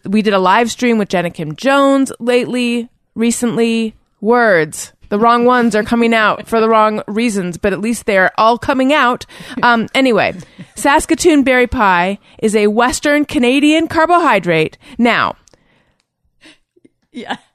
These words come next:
Speaker 1: Oh, you know what? I'm getting in the way of myself 'cause I need to pull the table on thoughts of what a Saskatoon berry pie is. So I'm just gonna go ahead and introduce everyone.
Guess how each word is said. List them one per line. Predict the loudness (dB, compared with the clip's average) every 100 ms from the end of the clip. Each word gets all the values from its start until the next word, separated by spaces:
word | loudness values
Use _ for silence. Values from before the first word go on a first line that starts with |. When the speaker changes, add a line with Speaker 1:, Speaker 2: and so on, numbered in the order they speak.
| _ _ 0
Speaker 1:
Oh, | 2
you | 2 0
know | 2
what? | 2 0 -2 _ _ _
I'm | -2 0 0
getting | 0 0 0
in | 0
the | 2
way | 2 2
of | 0
myself | -2 -4 -4 -4 -6
'cause | -4
I | 0 0
need | 0 -2 -4
to | -4
pull | -4 0 2 2
the | 0
table | -4 -4 -4 -4
on | -8
thoughts | -4 -2 -2 -2
of | -6 -6
what | -8 -2 -2
a |
Saskatoon | -2 -2 -4 -6 -6 -4
berry | -2 -4
pie | -4 -4 -2
is. | -2
So | -4 -4 0
I'm | 0 0
just | -4
gonna | -4 -2
go | 0
ahead | 0 -2
and | -2
introduce | -4 -2 -2 -2 0
everyone. | 0 0 0 0 0 -4